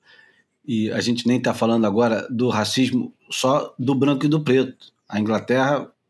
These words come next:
foi extremamente racista nas colônias, principalmente na Índia. E essa história é bem conhecida porque tem um camarada chamado Mahatma Gandhi que mudou tudo, né?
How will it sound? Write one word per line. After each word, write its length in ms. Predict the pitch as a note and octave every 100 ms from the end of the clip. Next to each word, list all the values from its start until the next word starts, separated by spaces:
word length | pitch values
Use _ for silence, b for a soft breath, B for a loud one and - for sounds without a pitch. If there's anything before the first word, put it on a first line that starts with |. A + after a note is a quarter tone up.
| _
foi 220 | - B2+
extremamente 600 | - C3 B2+ B2 C3 -
racista 480 | A#2+ A2 C3+ C3 C3+
nas 180 | C3 B2
colônias, 560 | C3 A#2 C3 C#3+ C3
principalmente 720 | - C#3+ D3 - C3 B2 C3
na 140 | D3 C#3+
Índia. 460 | B2 A2+ F#2+ E2+ - _ _ _ _ _ _ _ _
E 100 | G#2
essa 200 | G#2 -
história 340 | G2 - B2 C#3
é 100 | G#2
bem 220 | A#2+ B2+
conhecida 520 | C3 G#2+ - C3 C3+
porque 240 | - -
tem 140 | C3+ C#3
um 80 | B2
camarada 480 | B2 A2+ A2 A2
chamado 420 | G2+ A2 A2 G#2 G#2+
Mahatma 540 | G#2+ G#2 A#2 A#2+ A2
Gandhi 380 | G2 B2 C3+ D3+
que 180 | D3 C#3
mudou 420 | C#3+ A2 B2 B2
tudo, 320 | A#2 A2 F#2+
né? 220 | G2 A#2+